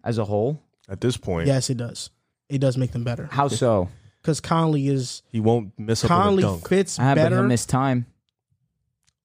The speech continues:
Speaker 2: I mean, his time missed was the same as Ben Simmons playing, if I'm being honest.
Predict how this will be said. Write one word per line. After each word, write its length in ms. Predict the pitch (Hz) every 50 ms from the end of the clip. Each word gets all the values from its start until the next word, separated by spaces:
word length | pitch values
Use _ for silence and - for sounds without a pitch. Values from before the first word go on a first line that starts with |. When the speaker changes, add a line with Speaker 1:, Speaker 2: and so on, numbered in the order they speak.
| _ _ _ _ _ _ -
Speaker 2:
I 60 | 104
mean, 140 | 107 107 104
his 220 | 104 120 123 117
time 320 | - - 135 123 117 107 107
missed 220 | 110 113 107 - -
was 120 | 101 -
the 60 | - 101
same 280 | - 123 113 107 101
as 80 | 95 90
Ben 220 | 92 101 95 95
Simmons 340 | - - 101 90 85 80 -
playing, 340 | - - 92 82 78 78 78
if 120 | 78 -
I'm 100 | 82 80
being 200 | 76 78 78 76 76
honest. 360 | 71 69 71 76 - -